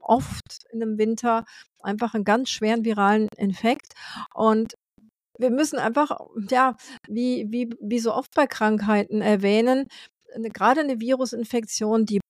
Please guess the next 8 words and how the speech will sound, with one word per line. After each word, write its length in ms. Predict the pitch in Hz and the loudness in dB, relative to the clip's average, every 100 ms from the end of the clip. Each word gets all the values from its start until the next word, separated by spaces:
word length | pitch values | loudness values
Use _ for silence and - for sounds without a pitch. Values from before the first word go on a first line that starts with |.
| - | -4
braucht 640 | 185 185 208 208 185 - - _ | -4 -2 -2 -2 -6 -14 -20 _
Zeit. 600 | - - 220 226 202 - - _ - | -14 -6 2 4 4 0 -20 _ -10
Also, 160 | 214 208 | -6 -2
wir 100 | 220 | 0
müssen 420 | 247 269 262 247 - - - - _ - | 0 0 -2 -6 -8 -20 -20 -20 _ -6
unserem 340 | 226 220 208 | -2 -2 -4
Körper 420 | - 233 254 262 | 0 2 4 2
und 140 | 220 | 0